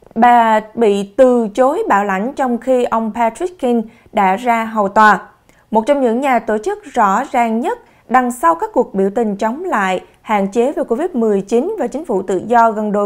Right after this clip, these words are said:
Quốc hội đã bị từ chối bảo lãnh vào ngày hôm nay, hai mươi hai tháng hai. Một thẩm phán tòa án của Ontario cho biết cô ấy tin rằng có khả năng đáng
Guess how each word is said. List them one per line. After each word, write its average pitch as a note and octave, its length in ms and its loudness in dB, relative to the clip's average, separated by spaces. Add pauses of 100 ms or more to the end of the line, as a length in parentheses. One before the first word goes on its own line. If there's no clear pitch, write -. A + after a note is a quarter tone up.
Quốc F4+ 160 -4
hội G#3+ 300 2 (300)
đã A3 220 4
bị G#3+ 360 0
từ A#3+ 280 4
chối C4 380 2 (260)
bảo G#3 260 2
lãnh A#3 360 -2 (200)
vào G#3+ 180 4
ngày G3 180 0
hôm A#3 200 -4
nay, A#3 200 -2
hai A3 200 -6
mươi G#3+ 120 -4
hai G#3+ 200 -4
tháng A3+ 180 -8
hai. B3+ 300 2 (600)
Một C4 260 4
thẩm B3 200 -2
phán C4 280 -2 (140)
tòa A3+ 200 0
án B3 300 -6
của - 80 0
Ontario A3+ 540 0
cho A3+ 200 0
biết D4+ 360 -2 (300)
cô B3+ 120 6
ấy B3+ 360 4
tin C4+ 180 0
rằng A#3+ 280 2 (340)
có F4+ 240 4
khả A3 140 -4
năng A#3+ 380 -4
đáng B3+ 240 -2